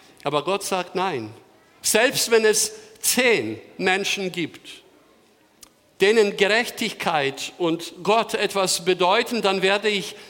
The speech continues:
einen Weg für sie finden. Ich werde mich bemühen, dass sie gerettet werden." In dieser Welt leben wir noch. In einer Welt, die nicht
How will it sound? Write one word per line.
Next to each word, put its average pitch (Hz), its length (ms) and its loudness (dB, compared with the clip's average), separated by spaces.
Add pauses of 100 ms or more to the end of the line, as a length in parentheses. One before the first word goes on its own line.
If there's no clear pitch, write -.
einen 196 320 4
Weg 226 280 4
für 185 200 -2
sie 180 200 -6
finden. 160 400 -4
Ich 151 140 -4
werde 185 220 -2
mich 175 260 -6
bemühen, 170 540 -4 (720)
dass 147 180 -4
sie 165 120 -4
gerettet 135 520 -6
werden." 113 340 -10 (1600)
In 190 120 4
dieser 214 320 2
Welt 208 560 0
leben 160 400 0
wir 139 400 -2
noch. 131 480 -6 (1160)
In 160 120 0
einer 175 260 2
Welt, 220 460 0
die 202 100 -2
nicht - 600 -4